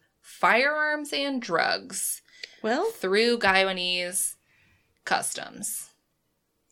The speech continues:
Speaker 2: I mean,
Speaker 1: Okay. That's a red flag. Um, also, Jones was able to negotiate the ability to have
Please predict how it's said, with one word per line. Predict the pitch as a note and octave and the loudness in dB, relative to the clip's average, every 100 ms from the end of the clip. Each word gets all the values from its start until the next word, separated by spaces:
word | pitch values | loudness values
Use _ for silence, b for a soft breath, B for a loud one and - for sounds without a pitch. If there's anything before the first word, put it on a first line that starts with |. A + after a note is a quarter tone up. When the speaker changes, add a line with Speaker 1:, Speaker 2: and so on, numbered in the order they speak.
| - | -8
Speaker 2:
I | F#3+ A#3+ | -4 -2
mean, | C4 C#4 C4+ - _ _ _ _ _ _ _ _ _ _ _ _ _ _ - - _ _ _ | -2 -2 -4 -8 _ _ _ _ _ _ _ _ _ _ _ _ _ _ -10 -10 _ _ _
Speaker 1:
Okay. | G3 G3+ G3+ - - - - D#2 - - B B B B B - | -10 -8 -10 -10 -10 -10 -14 -16 -16 -20 B B B B B 4
That's | G#3 A#3+ - | 4 4 0
a | A#3+ | 4
red | F#3+ F#3 | 4 4
flag. | F3+ D#3+ C#3+ D#3+ E3 - _ _ - | 0 2 4 2 0 -10 _ _ 0
Um, | F#3+ F3+ F#3 F3+ F#3 G3 b b b b b b _ _ _ _ - | 2 4 4 2 -2 -10 b b b b b b _ _ _ _ 4
also, | A3 A#3+ A#3+ G#3+ G#3 G#3 - - | 4 4 6 6 6 0 -8 -4
Jones | G#3 G3 G3 | 0 2 0
was | G3 | 0
able | F#3+ F#3 F3+ | 2 2 0
to | - G3 | -6 -4
negotiate | F#3 F3+ F3 - F#3 F3 F3 | 0 0 0 0 -2 -2 -2
the | F3+ | -4
ability | F3 F3 F3 F3 F3 | -2 0 0 0 -2
to | F3 | -6
have | E3+ F3+ F3 F3 | 0 4 6 4